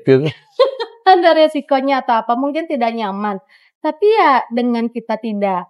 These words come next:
Speaker 2: eh, apa, dengan tidak berbohong, dengan
Speaker 1: Hmm.
Speaker 2: lebih jujur ya mengurangi
Speaker 1: Betul.
Speaker 2: apa?
Speaker 1: Ya beban hidup lah.
Speaker 2: Iya, mengurangi
Speaker 1: Kalau
Speaker 2: beban
Speaker 1: kita nggak
Speaker 2: hidup.
Speaker 1: bohong, nggak ini kan nggak, nggak,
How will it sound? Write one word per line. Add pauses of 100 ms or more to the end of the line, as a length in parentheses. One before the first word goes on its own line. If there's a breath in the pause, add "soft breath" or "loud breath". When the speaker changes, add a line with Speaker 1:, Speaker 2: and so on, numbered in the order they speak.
(840)
Speaker 2:
eh,
apa, (320)
dengan
tidak
berbohong,
dengan
Speaker 1:
Hmm.
Speaker 2:
lebih
jujur
ya (520)
mengurangi
Speaker 1:
Betul. (600)
Speaker 2:
apa? (100)
Speaker 1:
Ya
beban
hidup
lah. (180)
Speaker 2:
Iya, (300 soft breath)
mengurangi
Speaker 1:
Kalau
Speaker 2:
beban
Speaker 1:
kita
nggak
Speaker 2:
hidup.
Speaker 1:
bohong,
nggak
ini
kan
nggak, (120)
nggak,